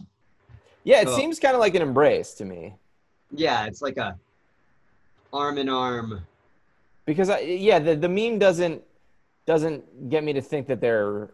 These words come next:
Speaker 1: uh,
Speaker 2: Arm
Speaker 1: competing.
Speaker 2: wrestling.
Speaker 1: Yeah.
Speaker 2: Yeah.
Speaker 1: Okay, so we got one guy represents teachers, one guy represents nurses,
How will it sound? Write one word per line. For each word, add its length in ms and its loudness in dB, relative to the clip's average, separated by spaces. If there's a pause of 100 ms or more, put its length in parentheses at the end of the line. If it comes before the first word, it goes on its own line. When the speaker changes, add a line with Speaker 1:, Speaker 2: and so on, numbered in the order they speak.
(140)
Speaker 1:
uh, 40 -6
Speaker 2:
Arm 380 -2 (240)
Speaker 1:
competing. 240 -4
Speaker 2:
wrestling. 420 -12 (420)
Speaker 1:
Yeah. 160 -4
Speaker 2:
Yeah. 180 -6 (760)
Speaker 1:
Okay, 220 6
so 580 6 (200)
we 120 -4
got 140 6
one 220 4
guy 580 6
represents 460 -2
teachers, 500 0
one 160 0
guy 140 6
represents 480 0
nurses, 680 -2